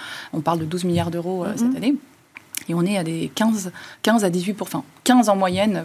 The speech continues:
Speaker 1: pour cent de croissance par an sur les trois dernières années et au minimum sur les trois prochaines. Donc c'est un, c'est une industrie qui est extrêmement, extrêmement forte et qui parle en fait à tout le monde. Si vous faites le test,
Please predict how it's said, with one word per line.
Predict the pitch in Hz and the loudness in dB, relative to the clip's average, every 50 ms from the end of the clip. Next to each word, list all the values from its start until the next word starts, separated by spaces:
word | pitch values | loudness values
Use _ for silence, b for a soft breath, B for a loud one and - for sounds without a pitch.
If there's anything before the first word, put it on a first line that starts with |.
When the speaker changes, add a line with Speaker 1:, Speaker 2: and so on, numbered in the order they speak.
| 170 - | -8 -12
Speaker 1:
pour | - 175 - | -16 -14 -8
cent | - 208 208 | -6 -4 -4
de | 185 170 165 165 | -2 -2 -4 -6
croissance | 156 - - 185 - - - 214 214 - - - - - B B B B B B | -8 -8 -10 -10 -8 -6 -6 -4 -4 -4 -6 -6 -8 -10 B B B B B B
par | - 185 175 180 | 2 4 4 4
an | 208 - | 2 0
sur | - 170 | 0 -4
les | 160 | -4
trois | - - 202 190 | 0 2 2 4
dernières | 185 185 185 185 180 180 | 4 2 0 0 0 0
années | 180 185 220 254 247 - 202 | 0 4 4 4 4 4 2
et | 190 - | -2 -2
au | 190 175 | -2 0
minimum | 175 196 202 185 175 185 208 226 | 0 2 2 2 2 2 2 0
sur | - 185 | 0 -2
les | 165 165 | -6 -6
trois | - 175 160 | -6 -6 -6
prochaines. | - 185 - - 302 277 233 B B B B B B B B | -6 -4 0 4 4 4 4 B B B B B B B B
Donc | 180 175 | -6 -2
c'est | - - 190 180 | 0 0 0 2
un, | 165 165 165 165 | 0 0 0 -2
c'est | 160 - 175 | -2 -2 0
une | 170 | 0
industrie | 165 160 165 - - 226 | 0 0 -2 -4 -4 -4
qui | - 175 | -4 -4
est | 160 | -6
extrêmement, | 147 - - - 165 165 165 165 160 156 156 - | -6 -6 -6 -4 -2 -2 -2 -2 -2 -2 -2 -4
extrêmement | - 147 - - - 151 160 151 151 | -4 -6 -8 -6 -4 -2 -2 -2 -4
forte | 147 - - 240 247 - - - - - 175 | -4 0 0 0 0 0 -6 -18 -12 -8 -6
et | 180 | -6
qui | 170 - - - 165 156 151 147 151 | -6 -8 -10 -8 -6 -6 -6 -6 -4
parle | - 220 220 190 | -2 -2 -2 -2
en | 165 151 | -4 -6
fait | - 214 - | -6 -8 -10
à | 156 143 | -10 -10
tout | - 190 | -6 -2
le | 208 240 | 0 0
monde. | 254 226 - B B B B B B | 0 0 -2 B B B B B B
Si | - | -8
vous | - 175 | -2 0
faites | 226 220 - | 0 2 2
le | 180 170 | 0 0
test, | - 208 311 294 - - - | 0 0 -2 -2 -4 -8 -12